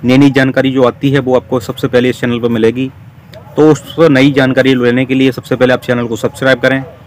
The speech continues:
like करें and share करें। जो आपके किसान भाई हैं उन्हें भी इसके बारे में बताएं,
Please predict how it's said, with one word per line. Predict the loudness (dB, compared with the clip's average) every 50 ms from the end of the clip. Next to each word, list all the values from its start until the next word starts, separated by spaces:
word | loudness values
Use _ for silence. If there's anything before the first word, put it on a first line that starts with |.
| -16 -8 -2
like | 0 0 0 0 0
करें | -2 -2 0 0 -2
and | -2 -4 -6
share | -2 0 0 0 0
करें। | -2 -4 -6 -8 -12 -18 -20 -20 -20 -20 -20 -6 -2
जो | 2 2 2
आपके | 2 0 -2 -6 -10
किसान | -8 -4 -2 -2 0 2
भाई | 2 2
हैं | 2 2
उन्हें | 2 2 2 2 2
भी | 0
इसके | -2 -2 0 0
बारे | 2 2 2 2
में | 0 0
बताएं, | -2 -2 -4 -6 -8